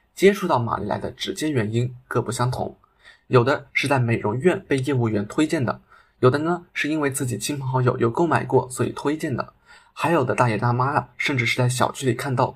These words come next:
送鸡蛋这类就直接接触到了。简单来说，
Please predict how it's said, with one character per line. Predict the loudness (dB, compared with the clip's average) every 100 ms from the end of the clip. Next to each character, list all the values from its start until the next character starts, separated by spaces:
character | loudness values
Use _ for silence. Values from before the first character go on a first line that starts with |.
| -12 -6
送 | -2 0
鸡 | 0
蛋 | 0 2
这 | 0
类 | 0 -2
就 | -4
直 | -4 -4
接 | -2
接 | -2
触 | -2 0
到 | -2
了。 | -4 -10 _ _ _ _ -4
简 | 0
单 | 2
来 | 2 2
说， | 2 0